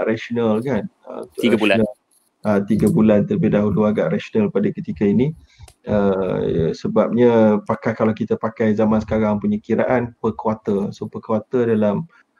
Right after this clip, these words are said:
Speaker 1: uh, tiga bulan, tiga bulan, tiga bulan, tiga bulan lah. Tiga bu-, uh, dua belas bagi, bagi empat, kan?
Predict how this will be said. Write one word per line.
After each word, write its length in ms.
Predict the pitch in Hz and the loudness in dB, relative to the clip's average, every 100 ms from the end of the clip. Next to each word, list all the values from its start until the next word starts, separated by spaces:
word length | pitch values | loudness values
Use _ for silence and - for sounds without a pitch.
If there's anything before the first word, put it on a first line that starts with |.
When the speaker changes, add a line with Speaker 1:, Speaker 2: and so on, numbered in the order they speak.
| _ - | _ -12
Speaker 1:
uh, 400 | - - 104 101 165 | -6 -4 -2 -4 -6
tiga 240 | 113 107 | -4 0
bulan, 320 | 110 110 107 104 | 2 2 2 0
tiga 160 | 104 | -2
bulan, 400 | 107 107 104 104 | 0 2 2 -2
tiga 160 | 107 104 | -2 0
bulan, 240 | 107 104 | 0 0
tiga 160 | 107 104 | -2 -4
bulan 320 | 107 107 143 | -2 -2 -2
lah. 80 | - _ _ _ | -8 _ _ _
Tiga 160 | - - | -12 -10
bu-, 80 | |
uh, 160 | - 110 | -8 -6
dua 180 | 110 110 | 0 2
belas 120 | 110 107 | 2 0
bagi, 480 | 107 104 104 107 - _ _ | 0 0 0 -2 -6 _ _
bagi 180 | - 107 104 | -4 -2 0
empat, 180 | 107 - | -2 0
kan? 120 | 156 | 0